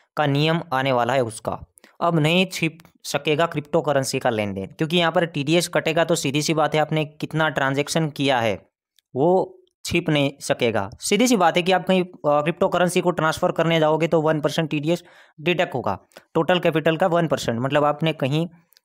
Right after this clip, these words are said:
सौ डॉलर ट्रांसफर करना है तो सीधी सी बात है एक डॉलर कटेगा, गवर्नमेंट को पता चल जाएगा कि एक डॉलर कटा, मतलब उसने सौ डॉलर को ट्रांसफर किया है।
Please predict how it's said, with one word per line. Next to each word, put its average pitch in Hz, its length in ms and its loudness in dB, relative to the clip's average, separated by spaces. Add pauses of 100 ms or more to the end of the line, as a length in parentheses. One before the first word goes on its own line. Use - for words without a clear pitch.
सौ 180 400 2
डॉलर 151 360 0
ट्रांसफर 160 420 0
करना 139 300 0
है 101 240 -4 (100)
तो 170 60 -4
सीधी 185 280 -2
सी 185 100 -2
बात 175 220 2
है 180 60 4
एक 170 200 2
डॉलर 170 220 2
कटेगा, 165 440 0 (420)
गवर्नमेंट 185 420 2
को 196 80 2
पता 175 180 2
चल 170 220 0
जाएगा 160 260 4
कि 170 280 0
एक 175 80 0
डॉलर 165 240 2
कटा, 160 260 2
मतलब 156 260 0
उसने 151 220 -2
सौ 160 220 0
डॉलर 147 240 2
को 151 120 -2
ट्रांसफर 135 380 -2 (100)
किया 113 200 2
है। 95 200 -8